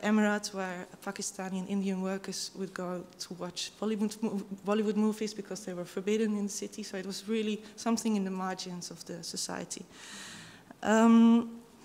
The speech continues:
so the first thing I did was I collected as many fi-, films that I could find. So this whole project focused on science fiction and film, not in fiction.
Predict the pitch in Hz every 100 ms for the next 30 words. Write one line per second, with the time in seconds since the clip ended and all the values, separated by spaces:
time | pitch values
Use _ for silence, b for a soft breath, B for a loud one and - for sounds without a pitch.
0 | B B B B B - - - - -
1 | - - - 254 254 254 311 311 320 254
2 | 240 233 254 214 226 220 220 - 226 240
3 | 240 214 208 214 220 220 208 - 214 -
4 | 262 247 214 196 180 - 196 - 196 208
5 | 226 220 254 254 254 254 214 208 - 214
6 | - - 202 196 190 202 196 190 196 -
7 | 180 175 - 196 170 180 196 196 180 -
8 | 196 - 247